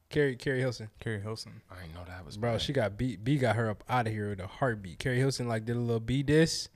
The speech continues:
Speaker 1: got her ass up outta here.
Speaker 3: Really? I know, I
Speaker 1: Um,
Speaker 3: remember the Tori Kelly thing.
Speaker 1: Yeah,
Speaker 2: She
Speaker 1: nah.
Speaker 2: performed at, uh,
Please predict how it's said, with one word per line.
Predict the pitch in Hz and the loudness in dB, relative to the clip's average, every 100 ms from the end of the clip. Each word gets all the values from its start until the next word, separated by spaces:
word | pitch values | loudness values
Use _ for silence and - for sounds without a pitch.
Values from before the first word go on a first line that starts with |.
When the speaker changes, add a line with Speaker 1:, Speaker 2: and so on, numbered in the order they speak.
| _ _ _ - - | _ _ _ -20 -12
Speaker 1:
got | - 107 | -4 0
her | 110 | 0
ass | 104 - | 0 -4
up | 98 - | -10 -2
outta | 120 110 | 0 0
here. | 110 101 82 | -2 -4 -6
Speaker 3:
Really? | 95 101 101 92 87 80 - | -4 -4 -4 -6 -8 -10 -4
I | |
know, | 101 | 0
I | 107 107 - | 0 0 0
Speaker 1:
Um, | |
Speaker 3:
remember | 110 107 | -2 -4
the | 80 | -6
Tori | - 90 78 | -10 -10 -8
Kelly | 95 92 76 | -8 -8 -12
thing. | 71 98 104 | -14 -14 -8
Speaker 1:
Yeah, | 113 113 | -2 0
Speaker 2:
She | 113 | 2
Speaker 1:
nah. | 107 | 0
Speaker 2:
performed | 104 117 120 113 | 0 0 0 0
at, | 101 98 | -2 -2
uh, | 98 98 101 | -6 -8 -10